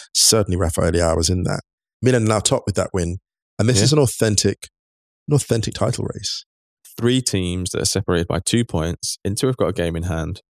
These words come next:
Speaker 2: The thing is, that the thing that I find really interesting, I know they drew with, with it Atalanta on the weekend, but Juve are just hovering in that kind of seven point
Speaker 1: In the pocket.
Speaker 2: seven
Speaker 1: You're right,
Speaker 2: points
Speaker 1: right.
Speaker 2: behind, letting these guys kind of, uh,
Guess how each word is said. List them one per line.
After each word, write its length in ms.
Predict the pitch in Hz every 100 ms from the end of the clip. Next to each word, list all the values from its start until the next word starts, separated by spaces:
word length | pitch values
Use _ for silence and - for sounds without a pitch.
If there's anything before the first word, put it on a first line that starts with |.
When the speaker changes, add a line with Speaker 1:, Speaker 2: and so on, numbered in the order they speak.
| _ _ _ -
Speaker 2:
The 60 | 110
thing 240 | - 156
is, 200 | 156 113
that 220 | 87 -
the 60 | -
thing 240 | - -
that 100 | 139
I 120 | 113 131
find 260 | - 90
really 200 | 95 95
interesting, 320 | 98 95 92
I 40 | 90
know 100 | 107
they 120 | 101
drew 200 | 95 98
with, 140 | 90 -
with 160 | - 87
it 100 | 73
Atalanta 640 | 87 87 90 95 - 82
on 80 | 80
the 60 |
weekend, 420 | 80 80 80 78 - - _
but 180 | - 76 - - - - _ _ -
Juve 180 | 135 151
are 180 | 131 107
just 160 | 104
hovering 480 | - 120 110 104 95
in 120 | 92 92
that 160 | 92 -
kind 180 | 104
of 80 | 95
seven 460 | - - 101 98 98
point 340 | - 92 90 -
Speaker 1:
In 60 |
the 80 | 113
pocket. 380 | - 113 - 87 -
Speaker 2:
seven 240 | - 117
Speaker 1:
You're 100 | 101
right, 80 | 95
Speaker 2:
points 200 | 117 95
Speaker 1:
right. 60 | 87
Speaker 2:
behind, 540 | 101 104 82 76 95 - _ - -
letting 240 | 127 123
these 180 | 117 107
guys 380 | - 104 98 95
kind 240 | - 98
of, 220 | 95 95 98
uh, 380 | 92 90 87